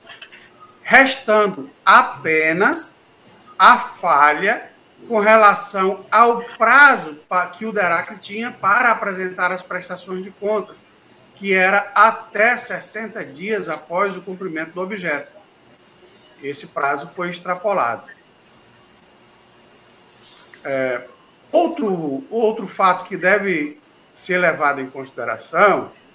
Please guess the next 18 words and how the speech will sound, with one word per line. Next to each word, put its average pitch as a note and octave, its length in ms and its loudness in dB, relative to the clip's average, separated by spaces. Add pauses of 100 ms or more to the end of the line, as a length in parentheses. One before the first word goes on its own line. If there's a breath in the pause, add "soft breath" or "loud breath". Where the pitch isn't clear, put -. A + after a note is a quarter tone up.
(500)
é F#3 100 0
que A3+ 180 -4
a A3 140 8
responsabilidade G#3 1800 -2 (580)
pelo E3 160 -4
recebimento F#3 880 -4
dessa A3 480 2
prestação F3 640 -8
de D3+ 100 -16 (140)
contas, D#3+ 480 -8
a D#3+ 60 0
avaliação E3+ 600 -2
dessa F3+ 320 -4
prestação D#3+ 640 -14
de C#3 80 -16 (160)
contas F#3 520 -6 (420)
no E3+ 280 -2
detran, D3+ 640 -2